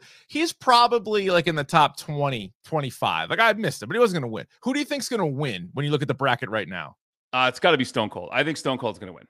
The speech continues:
Speaker 1: Probably.
Speaker 2: Just because we, uh, anyone who's voting on this is of a certain age.
Speaker 1: Probably, right.
Speaker 2: And wrestling in the eighties was, for, for me, was big, and then it kinda went away, and then the, the, like, the,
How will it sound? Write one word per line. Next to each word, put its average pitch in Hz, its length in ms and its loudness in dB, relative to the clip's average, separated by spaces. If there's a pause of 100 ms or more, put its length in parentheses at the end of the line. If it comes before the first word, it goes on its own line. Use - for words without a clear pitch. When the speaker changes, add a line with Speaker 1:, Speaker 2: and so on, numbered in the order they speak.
(760)
Speaker 1:
Probably. 104 720 -2 (460)
Speaker 2:
Just 135 180 -12
because 156 260 0
we, 151 300 -2
uh, 135 120 -12 (100)
anyone 202 340 -2
who's 165 140 -6
voting 143 300 -2
on 143 120 -4
this 139 160 -8
is 120 140 -8
of 110 80 -6
a 110 40 -6
certain 110 300 -8
age. 107 460 -10 (320)
Speaker 1:
Probably, 110 480 2
right. 123 80 0 (100)
Speaker 2:
And 113 180 -8 (960)
wrestling 170 400 0
in 160 80 -2
the 135 140 -6
eighties 131 320 -4
was, 120 160 -8
for, - 320 -8
for - 100 -10
me, 123 160 -2
was 117 160 -4
big, 113 300 0
and 113 100 -2
then 143 80 0
it 160 60 -4
kinda 143 200 0
went 131 160 -4
away, 110 540 -4
and 107 180 -6
then 110 200 -4
the, 104 200 -10 (320)
the, 120 160 -6 (160)
like, 113 120 -10
the, 120 80 -10